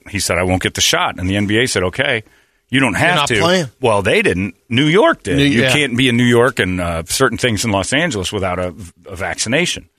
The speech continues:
Speaker 1: And he's like, "Fine." And that's, he signed a two hundred million dollar contract to play for this team. And they're like, "We're not, and also, we're not paying you for missed games." And so he's like, "Okay." So now his feet are in
Speaker 2: Oh.
Speaker 1: cement. I mean, New York is calling the shots there. So,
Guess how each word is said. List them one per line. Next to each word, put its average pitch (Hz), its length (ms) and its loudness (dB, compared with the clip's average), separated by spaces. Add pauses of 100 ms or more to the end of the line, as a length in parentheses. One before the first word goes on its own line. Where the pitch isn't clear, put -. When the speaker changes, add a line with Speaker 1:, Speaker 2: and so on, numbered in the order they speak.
(680)
Speaker 1:
And 101 80 -2
he's 98 80 0
like, 107 120 0
"Fine." 143 440 -2
And 101 100 -2
that's, 120 200 -2
he 165 180 0
signed 190 320 2
a 113 40 0
two 190 280 0
hundred 139 320 0
million 120 340 2
dollar 101 240 2
contract 98 560 -2
to 90 80 -6
play 98 200 -2
for - 120 -10
this 82 160 -6
team. 143 220 -2
And 87 80 -6
they're 85 60 -6
like, 82 120 -6
"We're 90 100 -6
not, 95 140 -4
and 98 100 -2
also, 113 380 2
we're 117 200 0
not 101 220 0
paying 135 300 -2
you 131 80 2
for 131 160 -2
missed 135 240 2
games." 160 420 -6 (840)
And 104 180 0
so 110 160 0
he's 95 140 0
like, 82 240 -2
"Okay." 101 440 -4 (400)
So - 140 -4
now 113 180 2
his 127 200 2
feet 147 220 0
are 135 80 4
in 131 80 2
Speaker 2:
Oh. - 20 -2
Speaker 1:
cement. 123 440 0 (600)
I 95 100 -2
mean, 92 140 -2
New 95 80 0
York 104 300 2
is 110 140 0
calling 110 300 0
the 95 40 0
shots 92 320 0
there. 139 180 2
So, 87 280 -2